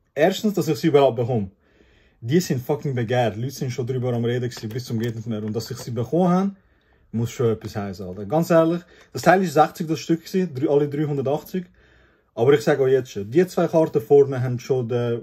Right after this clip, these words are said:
wahren Wert von dem Set schon, äh, fertig gemacht. Das länger schon, die zwei sind schon sechzig Stutz wert. Alles, was ich andere bekomme von den Booster,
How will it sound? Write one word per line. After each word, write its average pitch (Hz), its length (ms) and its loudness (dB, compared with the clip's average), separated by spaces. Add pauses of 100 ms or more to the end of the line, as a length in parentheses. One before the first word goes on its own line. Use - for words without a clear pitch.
wahren 143 300 6
Wert 135 240 -2
von 135 140 -6
dem 123 120 -4
Set 120 260 -6
schon, 117 340 -2 (420)
äh, - 800 -14
fertig 127 360 0
gemacht. 104 220 -6
Das 131 140 -2
länger 156 200 4
schon, 127 160 -2
die 147 120 0
zwei 147 200 4
sind 143 180 -4
schon 131 120 -2
sechzig 123 300 -2
Stutz 113 200 -6
wert. 104 160 -6
Alles, 165 220 4
was 170 140 0
ich 147 80 -4
andere 165 280 4
bekomme 160 220 2
von 139 140 -4
den 131 100 2
Booster, 160 460 2